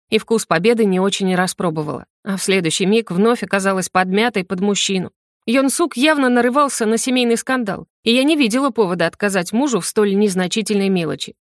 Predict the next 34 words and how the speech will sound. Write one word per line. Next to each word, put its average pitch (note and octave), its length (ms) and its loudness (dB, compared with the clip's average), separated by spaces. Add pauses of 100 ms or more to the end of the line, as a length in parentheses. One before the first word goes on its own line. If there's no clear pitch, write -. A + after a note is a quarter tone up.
(120)
Например, G#3+ 400 2
вот G#3 180 0
этой F#3+ 220 0
каменной F3+ 400 0
курильнице G#3 640 0
в F3 40 -2
виде F#3+ 280 0
черепахи, G#3 600 -2
которая B3+ 340 2
выглядела A3+ 500 0
весьма F#3+ 380 0
увесистой. F3 600 -6 (280)
Но C#4+ 280 4
Йонсук C#4 460 0
схватил A#3+ 420 0
меня A#3+ 280 4
за G#3+ 180 2
запястье F#3 640 -2
за G#3+ 160 2
миг A#3 220 2
до B3+ 120 0
удара A#3+ 500 0
и F#4 100 0
снова A#3 380 2
перевернулся, G3 800 0 (120)
а F#3 120 0
я G3 200 0
оказалась F3+ 480 -2
сидящей F#3 480 -2
на F#3+ 120 0
нём. F3 240 -4 (300)
Пояс F4 320 0
мужчины F#3 440 0
развязался, F3+ 760 -2